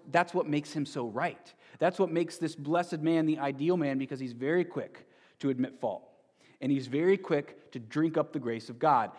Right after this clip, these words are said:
The, the, the scoffer, so thirsty, is handed a glass of water, bats it away, say, "I have no need for this." But the blessed man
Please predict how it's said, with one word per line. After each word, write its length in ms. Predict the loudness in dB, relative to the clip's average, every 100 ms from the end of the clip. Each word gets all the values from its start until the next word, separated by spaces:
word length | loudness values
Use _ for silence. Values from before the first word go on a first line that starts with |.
| -20 -8 0
The, 120 | 0 0
the, 340 | 0 2 2 -2 -12 -10
the 120 | -10
scoffer, 800 | -8 -4 2 4 4 2 0 -2 -6 -20 _ _ _ _ _ _ _ _ _ _ _
so 420 | -16 -2 6 8 8
thirsty, 560 | 4 0 -2 -14 -18 -20 _ _ _ -10
is 140 | -10
handed 340 | -6 -2 0 0
a 20 |
glass 360 | 2 2 2 -2
of 120 | 0
water, 460 | 4 6 4 0 -6 -20 -20
bats 480 | -10 0 2 0 -2
it 80 | 0
away, 280 | 4 2 2
say, 200 | -4 -6 -4
"I 120 | -2
have 220 | -2 0
no 200 | 0 0
need 500 | 0 0 2 2 0
for 140 | -2 -2
this." 580 | -2 -4 -10 -14 -16 -20 _ _ _ _ _ _ _ _ _ _ _ _ _ _ _ _ _ _ _ _ _ _ _ _ _
But 120 | -12 -10
the 60 |
blessed 380 | -2 -2 -2 -4
man 500 | -4 -4 -4 -6